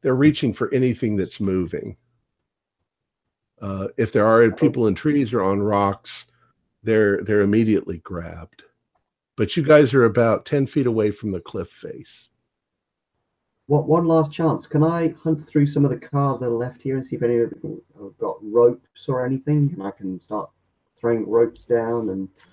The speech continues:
Speaker 2: try and help these guys somehow?
Speaker 1: Um, sure.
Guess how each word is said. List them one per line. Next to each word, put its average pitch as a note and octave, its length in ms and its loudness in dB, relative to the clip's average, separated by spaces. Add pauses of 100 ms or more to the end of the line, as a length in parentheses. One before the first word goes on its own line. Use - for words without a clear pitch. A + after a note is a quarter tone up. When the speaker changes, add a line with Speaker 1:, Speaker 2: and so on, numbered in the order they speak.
(1300)
Speaker 2:
try B2 180 -2
and A#2 100 -2
help B2+ 220 -2
these A#2+ 140 -6
guys A2+ 340 -2
somehow? C3 460 -4 (1120)
Speaker 1:
Um, C#3 520 4 (1600)
sure. - 400 -2